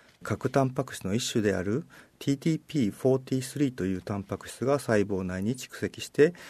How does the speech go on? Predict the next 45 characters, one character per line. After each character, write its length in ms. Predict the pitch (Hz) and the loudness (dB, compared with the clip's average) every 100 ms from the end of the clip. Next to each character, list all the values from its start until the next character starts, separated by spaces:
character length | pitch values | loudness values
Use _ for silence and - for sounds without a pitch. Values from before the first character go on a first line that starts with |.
| - _ | -20 _
特 240 | 110 - | -6 -6
徴 180 | - 107 | -2 -2
的 220 | - 98 127 | 0 -2 0
な 80 | 143 | 2
病 200 | 110 95 | 2 0
理 80 | |
構 220 | 90 98 90 | -2 -4 -2
造 160 | 90 | -4
物 300 | 87 92 - | -6 -8 0
を 100 | 151 | 0
形 200 | 151 95 | 0 -6
成 180 | 87 90 | -4 -8
す 120 | - | -8
る 60 | 90 | -10
こ 120 | 90 | -8
と 80 | 101 | -2
が 120 | 135 | 0
分 100 | 110 | 0
か 100 | 92 | -2
っ 20 | |
て 180 | - 87 | -10 -12
き 120 | - | -6
ま 80 | 85 | -6
し 80 | - | -6
た。 120 | - - - _ _ - - - - | -14 -18 -20 _ _ -20 -20 -18 -2
ま 160 | 113 | 0
た、 200 | 117 131 | 2 0
こ 140 | 131 123 | 0 4
れ 120 | 139 | 6
ら 80 | 110 | 6
の 240 | 113 117 | 4 2
異 100 | 104 | 2
常 240 | 113 113 110 | 4 4 4
病 160 | 107 | 2
変 220 | 101 90 | 2 -2
は、 220 | 101 127 - - - | 0 0 -2 -18 0
病 180 | 117 123 | 4 4
気 140 | 123 | 4
の 80 | 123 | 2
進 260 | 110 127 135 | 2 -2 -2
行 220 | - 147 | 0 2
に 120 | 143 | 2
伴 300 | 131 135 139 | 2 0 2
っ 40 | 131 | 0
て 420 | 131 - 107 | -2 4 4